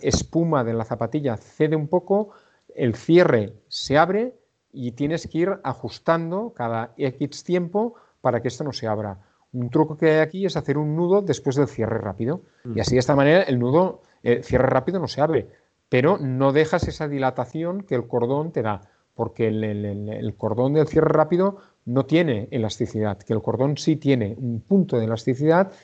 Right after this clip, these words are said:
Speaker 1: que cuando el pie se hincha, puede, eh, el pie se adapta a esa zona. Y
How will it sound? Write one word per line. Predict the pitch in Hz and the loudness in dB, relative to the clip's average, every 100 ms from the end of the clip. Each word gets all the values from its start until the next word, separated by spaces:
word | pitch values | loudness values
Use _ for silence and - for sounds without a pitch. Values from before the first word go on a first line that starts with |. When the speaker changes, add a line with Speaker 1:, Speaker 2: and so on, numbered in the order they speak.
| _ | _
Speaker 1:
que | - 123 | -2 0
cuando | 113 110 | 2 2
el | 110 | 0
pie | 98 143 | 4 2
se | 143 160 | 4 2
hincha, | 170 170 - 196 202 - _ _ | 2 0 2 2 2 -6 _ _
puede, | - 131 151 135 139 | 2 4 6 4 4
eh, | 131 135 | 2 2
el | 117 | 2
pie | 143 | 2
se | 139 156 | 4 4
adapta | 127 123 156 - - 95 - _ | 4 6 4 2 -14 -14 -16 _
a | 117 113 | -10 -10
esa | - 107 | -8 -12
zona. | 107 98 98 _ _ _ _ _ _ | -12 -14 -16 _ _ _ _ _ _
Y | - 156 180 170 | -6 -4 -4 -4